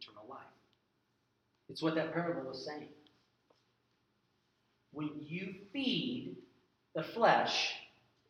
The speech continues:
you're gonna reap the flesh, and you're gonna reap all the things that come with it. When you feed the Spirit, the Spirit is gonna come alive, and the Spirit is gonna transform you, and you're gonna have the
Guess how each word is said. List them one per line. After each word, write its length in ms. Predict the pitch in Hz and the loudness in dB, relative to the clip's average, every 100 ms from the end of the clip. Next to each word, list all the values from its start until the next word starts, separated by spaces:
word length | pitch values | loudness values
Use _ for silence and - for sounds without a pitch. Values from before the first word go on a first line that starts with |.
| _ _ | _ _
you're 160 | - - | 0 2
gonna 260 | 214 196 175 | 4 4 4
reap 460 | 185 180 220 - | 4 2 -2 -4
the 80 | 156 | -4
flesh, 600 | - 190 - - - - 165 | 4 4 4 0 -2 -2 0
and 100 | 190 | 2
you're 160 | 196 | 4
gonna 120 | 185 | 4
reap 200 | 175 160 - | 4 4 8
all 320 | 202 247 254 | 8 10 6
the 60 | 254 | 4
things 220 | 226 185 | 0 -2
that 140 | 202 - | -4 -2
come 180 | 196 185 | -2 -2
with 120 | - | -8
it. 140 | - - _ _ _ _ _ _ _ _ _ _ _ _ | -16 -20 _ _ _ _ _ _ _ _ _ _ _ _
When 160 | - 175 | -2 0
you 340 | 185 180 - - | 0 -2 -4 -4
feed 320 | 233 226 - | 0 2 2
the 80 | 170 | 0
Spirit, 720 | - - 247 117 113 - - - _ _ _ _ _ _ _ _ _ _ _ _ _ _ _ _ _ _ - | -2 -2 -2 -2 -4 -10 -18 -20 _ _ _ _ _ _ _ _ _ _ _ _ _ _ _ _ _ _ -14
the 80 | |
Spirit 460 | - - 202 202 180 | -10 -6 -2 2 2
is 80 | - | 2
gonna 160 | 160 | 0
come 160 | 151 151 | -2 -4
alive, 480 | - 127 113 107 113 | 0 2 2 0 -4
and 80 | 113 | -8
the 40 | |
Spirit 360 | - 165 165 165 | -6 -2 -2 -4
is 80 | |
gonna 180 | - - | -10 -12
transform 640 | - - 123 - 127 120 113 - | -16 -14 -12 -12 -14 -16 -16 -20
you, 120 | - _ | -20 _
and 180 | 110 - | -20 -20
you're 140 | - | -14
gonna 160 | - - | -14 -14
have 500 | - - - - | -10 -6 -6 -6
the 60 | - | -12